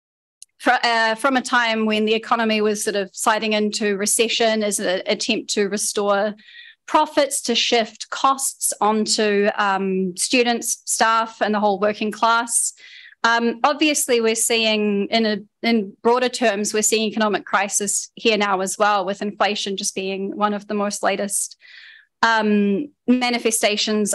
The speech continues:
of that. And again, we're seeing the general approach that's being taken by the government, by the ruling class, is to shift, um, the cost of this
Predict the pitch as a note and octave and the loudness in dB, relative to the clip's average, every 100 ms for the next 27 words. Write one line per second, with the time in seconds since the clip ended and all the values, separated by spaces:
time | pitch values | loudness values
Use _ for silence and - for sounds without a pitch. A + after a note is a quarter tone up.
0 | - G#3+ A3 F3 E3+ - - - _ _ | 0 0 0 -2 -2 -4 -8 -10 _ _
1 | _ _ _ _ _ A3+ - A#3 A#3+ B3 | _ _ _ _ _ -12 -2 0 2 2
2 | B3 A#3 - - _ _ _ _ _ _ | 2 0 -4 -8 _ _ _ _ _ _
3 | _ _ _ C4 C4 D4 B3 A#3 - B3+ | _ _ _ 0 2 2 2 0 2 0
4 | A#3+ A#3 A3+ C4 C4 B3 A#3 A#3 - A3 | 0 -2 0 0 0 0 0 0 0 -2
5 | - - A3+ A3+ G#3 G#3 A#3 A3+ G#3+ G#3 | -4 -8 -4 -2 -2 0 0 0 -2 0
6 | G#3+ G#3+ G3+ G3+ F#3 G3 F#3 - G#3+ G#3 | 0 0 0 -2 -2 -2 -2 0 0 0
7 | G#3 G#3 G#3+ G3+ G#3+ A3 A3 - - - | -2 -2 -4 0 0 -2 -4 -6 -8 -18
8 | - - _ A#3 A3+ - - A#3+ A3 G#3+ | -20 -20 _ 2 2 -2 0 2 2 2
9 | - B3+ A#3 - - - G#3+ G#3 G#3 G3+ | 2 2 -2 -8 -10 -2 0 2 0 0
10 | G3+ A#3 A3+ D#4 D4 - A#3+ - F#3+ G3 | 0 -2 0 0 0 0 0 2 0 0
11 | - | -2